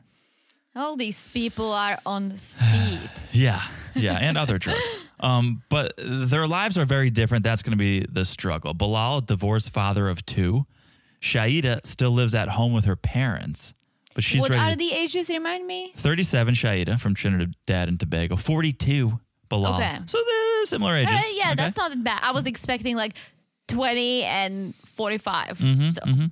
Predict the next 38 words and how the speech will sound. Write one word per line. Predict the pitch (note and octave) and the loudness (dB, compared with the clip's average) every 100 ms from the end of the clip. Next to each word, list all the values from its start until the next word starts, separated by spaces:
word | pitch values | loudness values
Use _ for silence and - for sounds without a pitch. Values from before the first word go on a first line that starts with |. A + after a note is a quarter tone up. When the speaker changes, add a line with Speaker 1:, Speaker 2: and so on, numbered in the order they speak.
| - | -2
Speaker 2:
But | - C#3+ | -2 0
Speaker 1:
all | B3+ | 0
right. | A#3+ A2 | 0 -2
Speaker 2:
uh, | E2+ A#2+ C#3+ D3+ | -4 -2 -2 -2
it's | D3+ | -2
gonna | G3+ | 0
be | F#3+ | 0
interesting. | D#3+ C#3+ B2+ E3 | 2 0 2 2
Let's | E3 C#3 | 2 0
see | - C#3+ | 0 0
if | C3+ | 2
this | |
Speaker 1:
Yeah. | C4+ - | 0 0
Speaker 2:
dynamic | C3 B2 A#2+ A#2+ B2 | 2 4 4 2 2
can, | B2+ A#2+ A2+ - - | 2 4 2 0 -2
can | A#2 | 0
work | A#2 A#2+ | 0 0
out. | E3 G#2+ - | -2 -2 -2
Okay. | B2+ D3 - - - - | -2 -2 -6 -20 -18 -2
Then | C3+ G#3+ | 0 2
we | B3 | 2
have | F#3 D3 A#2+ - - | 2 0 -2 -8 0
Miona | B2+ C#3 D3+ G#3 B2 A2 | 4 4 4 4 2 2
from | C3+ A2 | 2 2
Serbia | - D3 E3 A2 D#2 C#3 - _ _ _ _ _ | 2 -2 0 0 0 -2 -4 _ _ _ _ _
and | A2+ A2 A2 | 0 4 4
Jibri. | G#2 A#2+ E3+ A2 F#2+ F2+ | 4 4 4 2 0 0
Again, | A2+ D3 C3+ | 0 2 2
these | F#3+ F#3+ | 0 0
names | G2+ C#3+ | 0 0
are | A#2+ | -2
tongue | G2+ C3 C#3 | -2 -2 -2
twisters | - C2+ - - | -2 -6 -6 -8
for | - | -6
me. | - D#2+ - - | -4 -4 -6 -10
From | - - A#2+ A2+ G#2 _ - | -6 0 2 2 -2 _ -4
South | D3+ D#3 D3 | 0 2 0
Dakota. | - G2 B2 C#3+ - - | 0 2 2 0 -2 -2